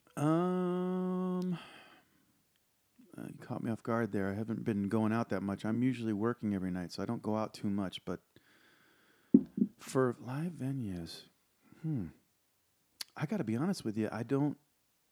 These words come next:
know. I know I saw Tavana at the Hawaii, uh, the, uh, Hyatt Centric the other night, which is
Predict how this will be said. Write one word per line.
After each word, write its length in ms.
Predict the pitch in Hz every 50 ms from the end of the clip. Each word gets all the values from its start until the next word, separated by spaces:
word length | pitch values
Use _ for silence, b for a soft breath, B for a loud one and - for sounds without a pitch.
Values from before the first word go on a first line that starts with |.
| _ _ _
know. 480 | - 127 123 131 139 147 135 110 95 - -
I 80 | 120
know 180 | 120 127 135 131
I 80 | 123
saw 200 | 123 - - 143
Tavana 360 | 143 - 151 135 143 143 147 147
at 80 | 143
the 80 | - 127
Hawaii, 340 | 123 131 131 127 131 123 - - -
uh, 260 | 117 113 107 104 101
the, 260 | 95 107 101 101 101
uh, 100 | 98 95
Hyatt 280 | 95 110 117 120 - -
Centric 460 | - - 120 117 113 - 110 - -
the 120 | 113 107
other 160 | 104 101 104
night, 280 | 95 101 104 101 104 -
which 160 | - - -
is 200 | 101 95 - -